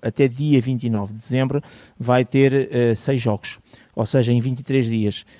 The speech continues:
O que significa que tem três dias para recuperar para o jogo, eh, que recebe o Casa Pia, quatro dias para recuperar para outra final, que é o Porto com o Shakhtar,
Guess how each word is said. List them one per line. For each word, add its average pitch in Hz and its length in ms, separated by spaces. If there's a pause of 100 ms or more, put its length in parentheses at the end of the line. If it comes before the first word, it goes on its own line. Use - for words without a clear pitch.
(140)
O 127 120
que - 80
significa 147 600
que 151 160
tem 123 340
três 165 360
dias 147 240
para 127 180
recuperar 117 640 (200)
para 117 160
o - 20
jogo, 113 560
eh, 101 60
que - 120
recebe 110 280
o - 20
Casa 104 260
Pia, 139 460
quatro 175 420
dias 156 320
para 131 200
recuperar 135 460
para 123 140
outra 139 300
final, 120 420
que - 120
é - 20
o 117 80
Porto 117 300
com - 40
o 113 40
Shakhtar, 123 500